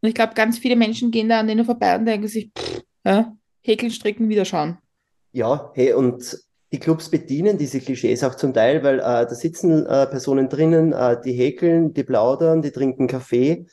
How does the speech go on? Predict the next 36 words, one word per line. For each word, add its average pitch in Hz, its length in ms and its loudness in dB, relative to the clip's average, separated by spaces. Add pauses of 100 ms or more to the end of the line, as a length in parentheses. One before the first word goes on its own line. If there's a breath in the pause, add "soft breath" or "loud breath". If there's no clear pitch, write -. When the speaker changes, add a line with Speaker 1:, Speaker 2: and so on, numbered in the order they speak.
(200 loud breath)
Speaker 2:
die 127 80 -12
trinken 139 340 0
den 139 140 2
Kaffee 135 400 0
mit 143 160 2
relativ 127 420 -2
viel 160 240 2
Milch, 156 340 2
mit 131 140 -2
viel 123 180 -4
Zucker, 160 520 -4 (220)
äh, - 120 -2
kommt 123 280 -2
drauf 120 120 -10
an, 131 320 2
Zucker, 165 300 -2
gell? 139 320 0 (320)
Und 160 160 2
es 165 160 2
wird, 160 260 2
äh, 135 420 4 (360)
überall 147 500 0
eigentlich, 131 380 0
äh, 123 220 2
Karten 127 320 -4
gespielt, - 440 -2 (920)
was 127 200 -2
auch 120 100 -10
immer. 147 360 0 (480 loud breath)
Und 127 60 -8
jetzt 135 160 -2
kommt 151 180 2
aber 135 80 0
das 127 140 -6
große 139 300 -2
Jedoch. 123 500 -4